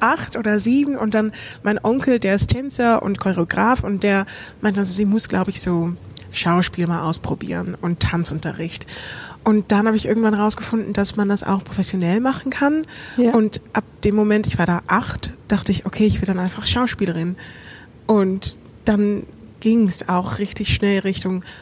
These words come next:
Speaker 1: nur noch Schauspielunterricht nebenbei. Und dann habe ich Musiktheater studiert und dann die Schauspielschule. Und dann, während ich noch studiert habe, habe ich hier gastiert in Bochum und konnte dann sofort nach meinem, äh, Abschluss hier anfangen im Ensemble. Es ging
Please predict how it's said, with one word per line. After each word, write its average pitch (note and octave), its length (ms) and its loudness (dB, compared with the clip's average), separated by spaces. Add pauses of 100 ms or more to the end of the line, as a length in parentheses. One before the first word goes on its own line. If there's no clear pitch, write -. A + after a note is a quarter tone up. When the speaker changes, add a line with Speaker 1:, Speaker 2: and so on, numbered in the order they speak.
(180)
Speaker 1:
nur A#3+ 520 4
noch G#3+ 260 0
Schauspielunterricht G#3 1300 0 (260)
nebenbei. G3+ 840 2
Und G3+ 180 -4
dann G3 100 0
habe G3 100 -4
ich - 180 -8 (220)
Musiktheater G#3 540 2
studiert F#3+ 560 -2 (360)
und A3+ 60 -2
dann G#3+ 160 4
die A3+ 60 4
Schauspielschule. F#3+ 920 2 (180)
Und G3+ 180 -2
dann, F#3+ 340 0 (440)
während A3 220 2
ich G#3 60 2
noch G3+ 80 0
studiert A#3 440 2
habe, G3 200 2
habe G3 120 0
ich - 80 -6
hier G#3+ 200 2
gastiert F#3+ 420 0
in F#3+ 140 0
Bochum C4 520 0 (520)
und A3 300 2
konnte G#3 200 0
dann G#3 80 0
sofort A3 380 0
nach G#3+ 180 -2
meinem, G3 380 0 (100)
äh, G3 440 0
Abschluss - 680 0
hier G3+ 300 2
anfangen G3+ 380 0
im F#3+ 100 -2
Ensemble. F#3+ 520 0
Es - 140 -6
ging G3 200 -6